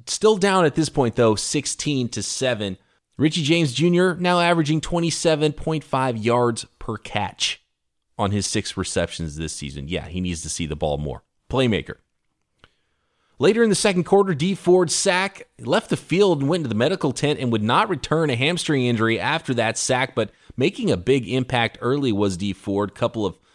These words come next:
uh, tackles for loss and the sack there. Uh, Niners D gets the ball back to the Niners O so they could get to work.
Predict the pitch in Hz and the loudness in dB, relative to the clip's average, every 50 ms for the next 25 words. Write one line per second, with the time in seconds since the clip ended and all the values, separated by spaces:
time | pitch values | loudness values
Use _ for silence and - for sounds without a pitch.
0 | _ _ - - - 127 123 113 101 110 98 - - 107 101 107 113 117 117 123 | _ _ -8 -4 -2 -2 -2 -2 -2 -6 -8 -8 -6 -4 -2 0 0 0 0 -2
1 | 120 - - - - 113 110 107 107 104 - _ _ _ _ _ - 92 - - | -2 -4 -8 -8 -6 -4 -2 -2 -2 -2 -4 _ _ _ _ _ -6 -6 -4 -2
2 | - 135 117 120 123 120 - 107 113 110 110 107 104 98 - _ _ - - 98 | 0 0 2 2 0 -2 -2 -2 0 2 4 4 2 2 -2 _ _ -10 -6 -4
3 | 92 92 95 104 113 123 117 113 110 104 95 - - _ _ _ _ _ _ - | -4 -2 -2 0 -2 -2 -2 -2 -2 -2 -4 -6 -10 _ _ _ _ _ _ -14
4 | 101 101 120 175 185 165 151 139 113 143 143 135 - 131 110 101 120 117 113 98 | -6 -2 0 2 2 4 2 2 2 2 0 2 0 0 2 4 4 4 4 2
5 | 127 127 120 120 - - - 135 113 110 107 110 110 113 110 101 98 90 80 - | 2 0 0 0 -4 -6 -6 -4 -4 -4 -4 -2 -2 -2 -2 -2 -2 -2 -2 0
6 | 120 123 120 113 - 113 101 110 117 107 - 101 98 92 110 104 - 95 87 87 | 2 2 2 2 0 0 0 0 0 0 -2 -4 -2 -2 -2 -2 -2 -2 -2 0
7 | 107 131 117 110 - - | 2 2 2 2 0 -4